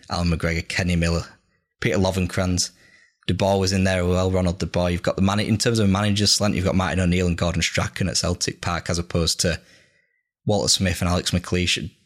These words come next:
Dick Advocaat was there in the early part of the twenty-first century as well. The Celtic edge Rangers six to four in terms of S P Ls in the two thousands. Scottish Cups, Rangers five four on that one, and League Cups, they both won four. Both had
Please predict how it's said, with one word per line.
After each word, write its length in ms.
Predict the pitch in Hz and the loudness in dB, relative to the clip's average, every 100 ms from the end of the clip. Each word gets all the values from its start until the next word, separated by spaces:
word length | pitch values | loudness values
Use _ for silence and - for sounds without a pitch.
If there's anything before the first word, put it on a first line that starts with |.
| - | -8
Dick 160 | - | -6
Advocaat 420 | - 87 92 - 82 | -4 -6 -4 -4 -2
was 140 | 87 | -2
there 160 | 82 80 | -2 -2
in 60 | |
the 140 | 82 82 | 0 0
early 140 | 82 | -2
part 280 | - 87 85 | -2 -4 -2
of 120 | 92 | -2
the 220 | 90 82 | -2 -2
twenty-first 500 | - 90 82 - 80 | -2 -4 -2 -2 -2
century 260 | 87 - - | -2 -2 -2
as 80 | 87 | 0
well. 120 | 85 | 0
The 120 | 87 - - - | -2 -8 -18 -4
Celtic 380 | 131 120 - - | -2 0 -4 -4
edge 380 | 107 104 - - | -4 -2 -4 -4
Rangers 400 | - 95 98 101 | -2 0 2 2
six 280 | - 104 - | 0 0 -2
to 100 | 101 | -4
four 260 | - 90 95 | -2 0 0
in 100 | 95 | 0
terms 280 | - 87 | 0 0
of 80 | 87 | 2
S 140 | 82 - | -2 -2
P 180 | - | -2
Ls 360 | 87 95 90 - - - - - | -2 0 0 -2 -8 -20 -20 -4
in 200 | 101 95 | 0 2
the 80 | 95 | 0
two 240 | - 90 | 0 -2
thousands. 560 | - 87 92 92 92 - - _ | -2 -2 0 2 0 -2 -10 _
Scottish 380 | - - 117 104 | -8 -2 0 0
Cups, 320 | - 110 - | 0 -2 0
Rangers 480 | 95 101 98 104 - - | 0 2 2 0 -2 -6
five 340 | - - 98 | -8 -4 -4
four 340 | 92 - 90 92 | -4 -2 0 2
on 100 | 92 | 2
that 120 | 90 | 2
one, 120 | 95 | 2
and 120 | 87 | 2
League 200 | 85 87 | 2 -2
Cups, 220 | - - - | -2 -4 -2
they 60 | |
both 280 | 87 82 - | 0 -2 -2
won 100 | 82 | -4
four. 380 | - - 87 82 - - _ | -4 -2 -2 -2 -10 -20 _
Both 240 | 120 110 | 0 0
had 300 | - 104 92 | 0 -2 -4